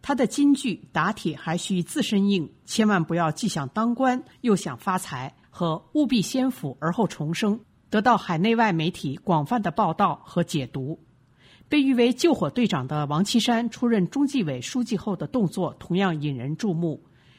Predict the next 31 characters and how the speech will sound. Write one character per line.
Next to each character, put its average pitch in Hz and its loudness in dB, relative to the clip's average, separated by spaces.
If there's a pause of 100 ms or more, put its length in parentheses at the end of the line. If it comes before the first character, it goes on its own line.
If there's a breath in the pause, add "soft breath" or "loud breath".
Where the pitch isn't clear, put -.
(200 soft breath)
刚 302 0
刚 302 4
走 226 0
马 233 2
上 175 0
任， 170 0 (140)
王 196 2
岐 226 0
山 214 -2
便 208 -2
召 190 0
开 185 -2
监 294 0
察 151 -6
部 185 -4
机 - -2
关 180 2
全 185 -2
体 185 -4
党 147 -8
员 151 -8
干 202 2
部 160 -4
大 156 -4
会， 151 -4 (380 loud breath)
发 185 2
表 147 -2
反 208 0
腐 208 -2
讲 - -8
话。 147 -6